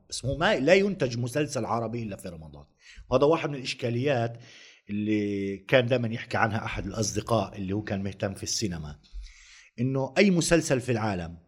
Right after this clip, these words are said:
بيتم إنتاجه وإخراجه بقدر ما بيحتمل، بمعنى إنه إذا فكرته بتحتمل سبع حلقات بنعمل سبع حلقات،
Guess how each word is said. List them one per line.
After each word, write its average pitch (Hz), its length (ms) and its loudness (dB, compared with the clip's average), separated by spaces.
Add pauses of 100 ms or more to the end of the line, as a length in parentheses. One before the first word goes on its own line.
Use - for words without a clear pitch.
(1080)
بيتم 120 360 0
إنتاجه 113 460 2
وإخراجه 95 600 -6 (680)
بقدر 196 360 6
ما 190 120 6
بيحتمل، 98 460 0
بمعنى 139 400 2
إنه 139 140 0
إذا 135 120 2
فكرته 147 440 -2
بتحتمل 123 460 0
سبع 117 240 -2
حلقات 117 460 -6
بنعمل 147 360 -8
سبع 107 200 -4
حلقات، 107 460 -8